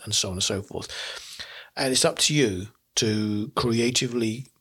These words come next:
produce an image in your software from the very dull, lifeless, contrastless <laughs> image that is the raw file, because the raw file really has had nothing done to it from the camera.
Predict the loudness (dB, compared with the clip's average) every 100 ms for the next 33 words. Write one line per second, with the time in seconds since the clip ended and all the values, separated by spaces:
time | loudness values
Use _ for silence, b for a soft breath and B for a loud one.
0 | _ -8 -2 0 2 2 0 -2 -4 -2
1 | -2 0 0 0 0 0 0 -2 2 2
2 | 2 0 -2 -4 -4 -8 -14 -6 -2 0
3 | 0 0 2 0 0 0 2 2 -2 -4
4 | -8 -14 _ -8 -2 -2 -2 -4 -4 0
5 | 2 2 0 -8 _ _ B B _ _
6 | 0 4 4 4 2 2 2 2 2 4
7 | 4 2 B B B -2 0 2 0 0
8 | 0 0 0 -2 0 0 2 4 4 2
9 | -2 -4 -6 -8 -6 -2 2 4 4 6
10 | 6 6 4 2 2 4 2 -2 -10 -18
11 | B B _ _ 2 4 4 2 0 0
12 | 0 -2 -2 0 -2 -4 -6 -8 -8 -10
13 | -10 -12 -6 -6 -6 -10 -10 -12